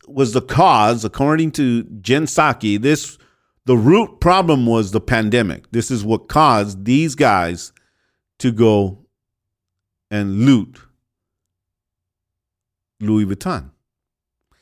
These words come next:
And they're going to Melrose. They're going to Beverly Hills. They're already started here in Burbank. And, <laughs> well, Burbank, we suffer from, from, from, we got some politicians here that, well, you know.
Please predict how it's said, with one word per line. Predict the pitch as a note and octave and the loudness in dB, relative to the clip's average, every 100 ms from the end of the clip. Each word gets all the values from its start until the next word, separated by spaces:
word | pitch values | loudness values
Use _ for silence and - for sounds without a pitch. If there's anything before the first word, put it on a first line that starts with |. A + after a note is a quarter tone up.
| _ - | _ -4
And | D3+ | 0
they're | D#3+ | 2
going | C3 A#3+ D4+ | 2 0 0
to | F3 | 0
Melrose. | C3+ A#2 G#2+ G#2+ A2+ B2 G3+ - - _ _ _ _ - | 2 2 2 2 2 2 0 -6 -18 _ _ _ _ -4
They're | B2+ | 0
going | D#3 A#3 | 2 2
to | B3 | 2
Beverly | G#3+ F#3+ F3+ | 2 2 0
Hills. | B2+ A2+ F#2+ A#2+ B2+ - _ _ _ _ _ - | 2 2 2 -2 -6 -14 _ _ _ _ _ -2
They're | C#3 | 2
already | F3+ G3 D4+ | 4 4 2
started | - - F#3+ E3+ | 0 2 2 2
here | C#3 E3+ | 2 2
in | A#2 | 2
Burbank. | F#2 D3 C#3+ F2+ A#2 - - _ _ _ _ _ _ _ _ _ _ _ | 2 2 2 -2 -4 -8 -20 _ _ _ _ _ _ _ _ _ _ _
And, | D3+ D#3+ D#3+ D#3+ D3+ - _ _ _ _ _ _ _ _ | -2 0 2 0 -2 -10 _ _ _ _ _ _ _ _
<laughs> | - - - _ _ - | -16 -16 -20 _ _ -6
well, | A2+ A2 - | -4 -4 -8
Burbank, | A#2 A2 A#2+ C#3 E3 A#2+ - | -16 -18 -4 0 2 0 0
we | C3 | -2
suffer | D3 C3 B2 | 0 0 0
from, | - F#2+ F2 - | -4 -6 -6 -10
from, | - F#2 - | -8 -6 -8
from, | - E2+ - G2 | -12 -14 -14 -14
we | B2+ C3 | -6 -2
got | A#2 | -2
some | G#2 | -4
politicians | A2+ G#2+ F2+ G#2+ F#2 F2 | -2 -2 -2 -6 -6 -8
here | F2+ E2 | -6 -6
that, | D#2+ D#2 - | -6 -8 -10
well, | F2 D#2+ | -10 -10
you | F2+ A2+ | -4 -2
know. | E2+ G#1 | -2 -8